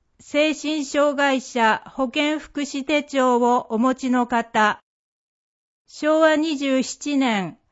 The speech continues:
三月三十一日以前に生まれた方で、身体障害者手帳、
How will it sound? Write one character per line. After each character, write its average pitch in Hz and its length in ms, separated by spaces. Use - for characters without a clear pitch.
三 302 340
月 277 220
三 302 340
十 254 220
一 240 280
日 277 340
以 277 200
前 285 200
に 240 220
生 233 60
ま 254 160
れ 269 140
た 269 160
方 269 320
で、 214 340
身 285 360
体 285 260
障 294 280
害 277 220
者 254 220
手 269 180
帳、 214 560